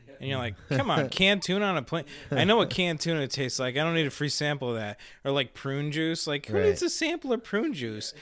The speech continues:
Speaker 1: Nobody's drinking it 'cause, like, "Oh, this is delicious."
Speaker 2: <laughs>
Speaker 1: You know, you either need to drink prune juice for your own dietary reasons, and you buy it 'cause you need it for that, or you don't buy it 'cause you don't. Nobody needs a free sample of that. But sometimes you come around the corner,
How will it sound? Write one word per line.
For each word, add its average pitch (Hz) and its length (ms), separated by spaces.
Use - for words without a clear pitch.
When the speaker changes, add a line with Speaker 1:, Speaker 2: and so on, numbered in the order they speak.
Speaker 1:
Nobody's 175 300
drinking 147 360
it 110 60
'cause, 117 240
like, 104 240
"Oh, 269 160
this 170 180
is 151 60
delicious." 127 640
Speaker 2:
<laughs> 147 520
Speaker 1:
You 175 100
know, 170 180
you 175 240
either 165 340
need 160 360
to 156 80
drink 151 320
prune 147 220
juice 135 240
for 135 140
your 131 120
own 139 260
dietary 123 580
reasons, 113 640
and 135 260
you 175 120
buy 151 300
it 135 260
'cause 131 180
you 127 100
need 156 220
it 123 80
for 123 120
that, 127 420
or 196 140
you 196 120
don't 190 260
buy 190 200
it 110 140
'cause 120 120
you 123 80
don't. 139 360
Nobody 160 340
needs 147 220
a 123 60
free 139 180
sample 127 440
of 95 100
that. 90 260
But 117 140
sometimes 147 500
you 110 60
come 110 180
around 107 180
the 101 60
corner, 98 480